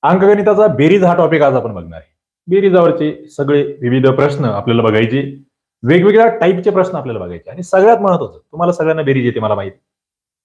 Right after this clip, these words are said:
प्रत्येकाला बेरीज येते, पण बेरीज तुम्हाला किती वेगाने करता येते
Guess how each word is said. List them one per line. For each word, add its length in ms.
प्रत्येकाला 360
बेरीज 240
येते, 320
पण 260
बेरीज 520
तुम्हाला 380
किती 400
वेगाने 540
करता 280
येते 380